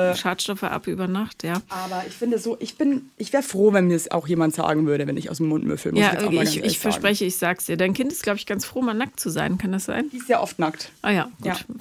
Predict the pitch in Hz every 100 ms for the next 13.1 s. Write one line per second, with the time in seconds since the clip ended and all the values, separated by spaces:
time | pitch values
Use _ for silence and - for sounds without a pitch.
0 | 196 - _ - 190 220 240 214 202 208
1 | 202 175 190 233 185 240 214 233 226 226
2 | - 262 254 233 226 214 208 208 - 202
3 | 196 190 196 175 - 180 - 160 151 165
4 | 160 156 156 - 285 - 240 - - 220
5 | 220 208 226 214 - - 220 208 214 214
6 | 202 185 - 214 175 165 185 175 156 165
7 | 175 - 180 175 170 160 165 165 - 190
8 | 185 - _ _ _ - - 196 190 185
9 | 190 - _ - 427 480 339 254 220 -
10 | 302 302 233 285 - 262 240 220 254 240
11 | 262 262 233 196 220 220 214 - 190 -
12 | 262 - 214 220 214 233 262 277 - 151
13 | -